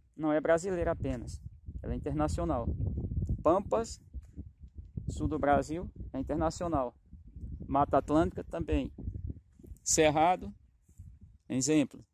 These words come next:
também Pantanal. Então, esses outros demais biomas que eu citei, brasileiros, eles não são exclusivamente,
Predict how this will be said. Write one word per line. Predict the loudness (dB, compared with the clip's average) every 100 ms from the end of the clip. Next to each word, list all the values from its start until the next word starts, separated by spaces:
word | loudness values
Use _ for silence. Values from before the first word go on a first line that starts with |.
| _
também | -6 -4 -4
Pantanal. | 4 4 6 6 6 6 4 -6 -18 -20 _ _ _
Então, | -4 -2
esses | 0 2
outros | 4 4
demais | 4 4 4
biomas | 2 2 2 0
que |
eu | -4
citei, | -6 -2 0 0 -4 _ _ -20 -20 -16 -8
brasileiros, | -4 -2 -2 0 0 0
eles | 0
não | 0
são | -2 -2
exclusivamente, | -2 -2 -2 -2 -2 -2 -4